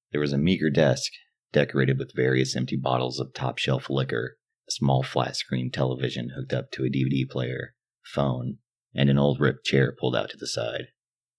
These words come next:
Various swimsuit posters and old pinup calendars were hung haphazardly, and the air smelled of microwaved fish. No accounting for taste, I thought.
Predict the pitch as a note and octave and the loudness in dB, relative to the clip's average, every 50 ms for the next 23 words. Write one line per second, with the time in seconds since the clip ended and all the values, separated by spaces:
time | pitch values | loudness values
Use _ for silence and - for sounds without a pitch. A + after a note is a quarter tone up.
0 | _ _ _ _ - D2 D2 D2 D2 C#2 C2+ - - E2+ F2 F2 E2 - - C#2 | _ _ _ _ 0 2 4 6 6 4 4 2 2 2 2 2 2 2 4 2
1 | C2 C2+ - C#2 C2 C2 - - C2 C2 C2 C2+ C#2 C2+ C2+ C2+ C2+ - - C#2+ | 2 4 2 2 2 2 2 0 0 0 0 0 -2 0 0 0 0 0 0 0
2 | B1+ - - - - B1+ A#1+ A1+ - B1 B1+ C2+ - - - - C#2 C2 C2 B1 | 0 0 -2 -2 -2 -2 -2 -2 -4 -4 -4 -4 -4 -6 -6 -4 -4 -4 -4 -4
3 | - - C2+ C2+ C2+ - C2+ B1+ C2+ C#2 C#2 - - - D2 - - - _ _ | -4 -2 -2 -2 -2 -2 -2 -2 -2 -2 -4 -10 -10 -10 -10 -10 -12 -14 _ _
4 | _ _ _ _ _ - - C2+ C2+ C#2 C#2 C#2 C#2 C2+ - - D2 D2 C2+ B1+ | _ _ _ _ _ -8 -4 -2 0 2 4 4 4 2 2 0 2 4 4 4
5 | B1+ A#1 B1+ C2+ - - - _ _ - C#2+ C#2+ C#2+ C2+ - C#2 C2 B1+ C2 B1+ | 2 0 -2 -8 -10 -16 -18 _ _ -4 -2 -2 -2 0 0 0 0 0 0 -4
6 | B1+ - - - - C2 B1 C2 - - - - - - _ _ _ _ _ _ | -8 -10 -8 -4 -2 -2 -2 -2 -4 -4 -4 -4 -6 -8 _ _ _ _ _ _
7 | _ _ _ _ _ - - D#2+ D2+ C2+ - - C#2 - - - - - - - | _ _ _ _ _ 0 2 4 2 2 4 2 0 0 -2 -8 -10 -10 -6 -4
8 | - - - - - - - - - - - _ _ - - - - G#2 F#2+ - | -4 -4 -4 -4 -8 -10 -10 -10 -12 -20 -20 _ _ -12 -8 -2 -2 -2 -2 -2
9 | - | -6